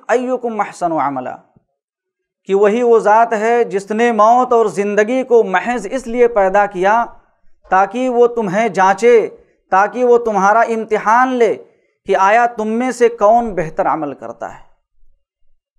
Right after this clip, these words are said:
तो इसी तरीके से अल्लाह तबारक व तआला ने और भी मकामात पर इंसानियत के वजूद के ताल्लुक़ से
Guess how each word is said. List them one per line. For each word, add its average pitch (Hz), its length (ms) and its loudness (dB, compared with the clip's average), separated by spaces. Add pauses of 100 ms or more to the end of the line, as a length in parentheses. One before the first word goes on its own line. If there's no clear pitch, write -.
(380)
तो - 80 -6
इसी 208 240 -4
तरीके 254 420 2
से 247 180 0 (800)
अल्लाह 190 320 0
तबारक 202 360 2
व 196 80 -6
तआला 196 340 2
ने 196 220 -4
और 226 280 2
भी 190 280 -2
मकामात 180 640 0
पर 190 220 0 (640)
इंसानियत 196 640 -2
के 202 220 -2
वजूद 220 420 -2
के 208 160 -2
ताल्लुक़ 214 460 0
से 214 200 0